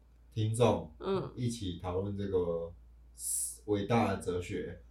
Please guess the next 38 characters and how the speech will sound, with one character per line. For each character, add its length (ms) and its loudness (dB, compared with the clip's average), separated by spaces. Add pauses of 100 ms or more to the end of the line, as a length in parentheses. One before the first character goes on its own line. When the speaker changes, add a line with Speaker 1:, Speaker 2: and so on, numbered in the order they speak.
(140)
Speaker 2:
那 160 0
如 120 4
果 100 4
你 80 6
们 200 0
知 120 -6
道 160 2
的 60 2
话， 180 2
可 120 -2
以 100 -2
在 360 0
Apple 280 -2
Podcast 440 -4
那 100 -6
边 180 -4
留 200 -4
言。 200 -10 (160)
Speaker 1:
五 140 -2
星 320 4
留 320 4
言。 120 2
Speaker 2:
这 60 -4
样。 280 -6
OK。 280 -8
Speaker 1:
或 120 12
者 160 12
到 280 6
Facebook。 880 6 (260)
Speaker 2:
可 60 0
以 100 4
直 120 -10
接 140 2
密 200 2
我 60 8
们。 160 12
Speaker 1:
谢 380 6
谢 380 6